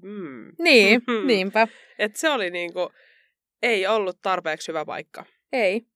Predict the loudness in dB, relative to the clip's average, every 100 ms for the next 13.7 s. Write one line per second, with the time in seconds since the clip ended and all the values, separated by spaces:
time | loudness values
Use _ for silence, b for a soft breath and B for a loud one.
0 | _ _ _ 0 0 2 0 0 -2 -4
1 | -6 -6 -6 -6 -6 -6 2 4 4 2
2 | _ -2 0 -2 _ -6 2 2 4 0
3 | 2 2 2 -2 -2 -2 -2 -2 -6 -8
4 | b b 2 2 2 _ -4 -4 b b
5 | b b b -4 0 0 0 -2 0 2
6 | 2 2 0 -4 -2 -2 0 0 -2 -6
7 | -8 -6 -2 -2 -2 -6 -6 -6 -6 -8
8 | -10 -2 0 0 -4 -4 -2 -4 -8 -8
9 | -2 -2 -2 -2 0 2 2 0 -2 -6
10 | -4 -4 -2 -4 -4 -6 -8 b b b
11 | b b _ _ _ 4 4 -2 -6 -6
12 | -8 -6 -10 -12 _ _ _ _ _ -16
13 | -12 -8 -6 -4 -6 -8